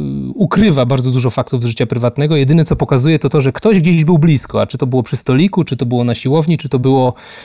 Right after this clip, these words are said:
w jakiejś innej sytuacji, nie ma to kompletnie żadnego znaczenia.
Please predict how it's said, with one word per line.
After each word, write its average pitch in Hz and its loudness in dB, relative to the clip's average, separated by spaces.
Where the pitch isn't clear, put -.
w 127 0
jakiejś 127 0
innej 131 0
sytuacji, 139 -4
nie 139 -4
ma 135 -2
to 131 -6
kompletnie 127 -6
żadnego 123 -6
znaczenia. 113 -6